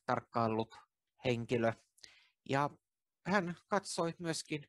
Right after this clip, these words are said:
kuuta. Paljain silmin hän totta kai kuuta oli ihmetelty jo tuhansia vuosia, ja siitä oli hahmoteltu erilaisia eläinhahmoja, tai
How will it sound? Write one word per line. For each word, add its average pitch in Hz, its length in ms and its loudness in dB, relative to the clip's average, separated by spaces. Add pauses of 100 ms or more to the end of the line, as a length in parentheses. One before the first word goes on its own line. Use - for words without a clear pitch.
(180)
kuuta. - 480 2 (560)
Paljain 214 360 4
silmin 98 400 -4
hän 107 180 -4
totta - 320 -4
kai 107 360 2
kuuta 104 400 0
oli 95 340 -2
ihmetelty 101 760 -8
jo 101 120 -8
tuhansia 104 680 -4
vuosia, 98 480 -6
ja 98 120 -8
siitä 107 320 -10
oli 104 120 -8
hahmoteltu 98 680 -8
erilaisia 95 680 -6
eläinhahmoja, 95 1040 -10
tai 87 220 -12